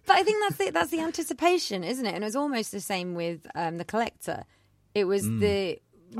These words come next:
Speaker 1: will she get discovered? Will someone find out? Like, it's that anticipation. It's like, will he, 'cause it's two ways it can go. Well, no,
Speaker 2: Yes.
Speaker 1: three ways it can go. I honestly didn't know he was just gonna die. That was
Speaker 2: Mm-hmm.
Speaker 1: one of my possibilities. The other was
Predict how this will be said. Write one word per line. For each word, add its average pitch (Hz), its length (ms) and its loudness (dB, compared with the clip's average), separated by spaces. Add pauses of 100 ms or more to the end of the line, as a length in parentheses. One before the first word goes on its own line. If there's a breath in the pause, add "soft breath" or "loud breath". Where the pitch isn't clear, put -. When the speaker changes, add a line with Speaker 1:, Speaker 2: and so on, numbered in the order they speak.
(120)
Speaker 1:
will 233 160 10
she 220 180 -2
get 208 240 0
discovered? 156 560 -2
Will 196 360 2
someone 185 300 -4
find 190 280 -2
out? - 80 -2
Like, 185 160 -2 (680 soft breath)
it's 208 220 2
that 214 240 0 (100)
anticipation. 208 600 -4
It's 151 80 -8
like, 190 140 0
will 214 280 4
he, 208 480 -4 (680 soft breath)
'cause 247 160 -4
it's - 140 -6
two 302 220 0
ways 262 220 2
it 247 100 0
can 233 200 -4
go. 240 480 2
Well, 277 140 0
no, 214 80 2
Speaker 2:
Yes. - 120 -6
Speaker 1:
three 294 220 -2
ways 165 240 0
it - 100 -14
can 175 120 -12
go. 160 140 -2
I 220 140 4
honestly 277 320 0
didn't 190 160 -4
know 175 160 0
he 175 80 0
was 165 100 -2
just - 160 -8
gonna 151 180 -6
die. 185 440 -2
That 180 140 0
was - 100 0
Speaker 2:
Mm-hmm. 107 100 -2
Speaker 1:
one 170 120 0
of 165 60 -6
my 170 100 -2
possibilities. 165 640 -6 (340 loud breath)
The 190 140 -6
other 214 500 2
was 170 560 -2